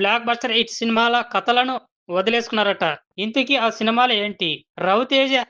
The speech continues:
హీరోగా వచ్చిన సినిమా కిక్. ఈ మూవీ బాక్స్ ఆఫీస్ దగ్గర బ్లాక్ బస్టర్ హిట్ అయ్యింది. అయితే మొదట ఈ సినిమా తారక్ కోసం ప్లాన్ చేయబడిందట. కానీ ఎన్టీఆర్ బిజీ షెడ్యూల్ కారణంగా ఈ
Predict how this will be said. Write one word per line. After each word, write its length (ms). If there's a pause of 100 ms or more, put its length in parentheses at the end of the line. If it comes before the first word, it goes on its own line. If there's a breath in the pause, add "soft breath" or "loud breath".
(220)
హీరోగా 400
వచ్చిన 220 (100)
సినిమా 280
కిక్. 240 (480)
ఈ 40 (120)
మూవీ 320
బాక్స్ 320
ఆఫీస్ 320
దగ్గర 200 (140)
బ్లాక్ 340
బస్టర్ 360
హిట్ 300
అయ్యింది. 340 (440)
అయితే 220 (120)
మొదట 260 (160)
ఈ 40 (100)
సినిమా 220 (100)
తారక్ 340
కోసం 300
ప్లాన్ 280 (100)
చేయబడిందట. 580 (460)
కానీ 260 (260)
ఎన్టీఆర్ 380
బిజీ 260
షెడ్యూల్ 360
కారణంగా 340
ఈ 60